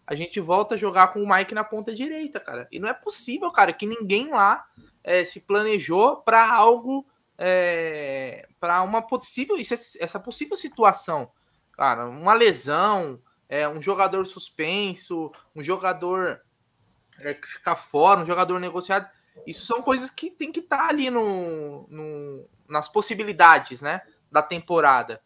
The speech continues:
E assim, se o Palmeiras vencer essa Libertadores, que eu acredito que nós vamos vencer, se Deus quiser, é...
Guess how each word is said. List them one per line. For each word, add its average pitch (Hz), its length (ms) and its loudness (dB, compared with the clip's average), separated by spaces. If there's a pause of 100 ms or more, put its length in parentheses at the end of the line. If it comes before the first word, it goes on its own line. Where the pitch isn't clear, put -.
(920)
E 180 100 0
assim, 180 540 0
se - 100 -20
o - 60 -20
Palmeiras 285 520 0
vencer 185 460 -4
essa 185 160 -2
Libertadores, 160 720 -2
que - 140 -14
eu 156 60 0
acredito 147 440 -12
que 151 80 -18
nós 139 160 -8
vamos 135 220 -10
vencer, 127 400 -12
se - 60 -16
Deus 143 180 -8
quiser, 143 560 -4 (400)
é... 107 920 -10